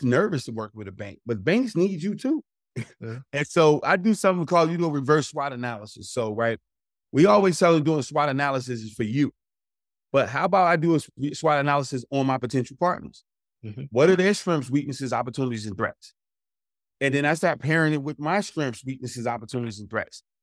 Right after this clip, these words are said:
Speaker 1: So do you, is your strength something that I'm weak at? Is, am I, am I strong at something you're weak? Do we have the same opportunities? Do we
Speaker 2: Mm-hmm.
Speaker 1: have the same threats?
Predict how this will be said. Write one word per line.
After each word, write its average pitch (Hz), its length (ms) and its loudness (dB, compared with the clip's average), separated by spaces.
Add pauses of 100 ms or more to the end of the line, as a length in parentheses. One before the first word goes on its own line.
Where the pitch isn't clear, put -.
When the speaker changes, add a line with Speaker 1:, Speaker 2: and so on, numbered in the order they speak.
Speaker 1:
So 143 360 2
do 127 120 -4
you, 185 300 2
is 151 260 2
your 226 160 6
strength 196 480 -4 (160)
something 170 380 -4
that 151 120 2
I'm 151 180 0
weak 151 200 -4 (680)
at? 101 220 -12 (220)
Is, 139 160 0
am 135 260 0
I, 190 220 2
am 147 200 -2
I 220 120 0
strong 170 420 0
at 156 60 -2
something 160 280 -4
you're 214 200 2
weak? 143 220 -8 (560)
Do 143 80 0
we 202 120 0
have 175 200 2
the 156 60 -2
same 165 280 -2
opportunities? 160 840 -4 (380)
Do 139 100 2
we 175 80 0
Speaker 2:
Mm-hmm. 160 100 2
Speaker 1:
have 170 100 2
the - 80 -12
same 160 380 -2
threats? 180 380 -2